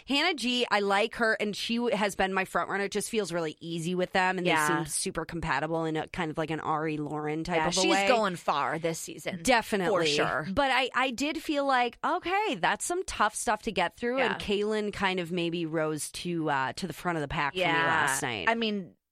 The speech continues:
Speaker 2: it's undeniable that that experience she shared probably made them connect in a way that not many others are gonna be able to
Speaker 1: Yeah.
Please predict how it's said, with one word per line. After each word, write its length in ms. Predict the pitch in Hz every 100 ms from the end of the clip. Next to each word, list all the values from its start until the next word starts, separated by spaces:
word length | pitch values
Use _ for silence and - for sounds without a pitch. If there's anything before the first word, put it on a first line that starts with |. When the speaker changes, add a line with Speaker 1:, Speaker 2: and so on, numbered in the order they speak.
| _ _ _ _ -
Speaker 2:
it's 160 | 214
undeniable 680 | 226 196 190 165 170 165 160
that 160 | 151 165 165
that 300 | 160 156 - _ _ _ _
experience 720 | 180 - - 196 180 170 -
she 120 | 185
shared 440 | 165 - 147 147 160 _
probably 720 | - 165 170 156 151 156 160 _ _
made 260 | 190 185 165
them 180 | 160 151
connect 400 | 190 170 156 -
in 100 | 156
a 80 | 151
way 240 | 147 139
that 240 | 151 151
not 320 | 180 170 156 -
many 300 | 160 156 147
others 280 | 143 135
are 120 | 143 127
gonna 200 | 139 139
be 200 | 139 135
able 180 | 127
to 300 | 151 170 120 -
Speaker 1:
Yeah. 300 | 135 87